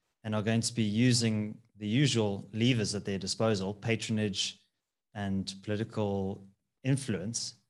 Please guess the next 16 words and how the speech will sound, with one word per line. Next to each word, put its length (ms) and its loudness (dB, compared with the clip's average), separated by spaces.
to 100 -6
try 300 4
and 360 -4
persuade 440 2
some 180 0
of 80 -2
these 160 -2
smaller 320 0
parties 640 -6
to 320 -6
still, 580 0
uh, 160 -10
support 540 0
them. 240 -12
So, 640 6
uh, 40 -16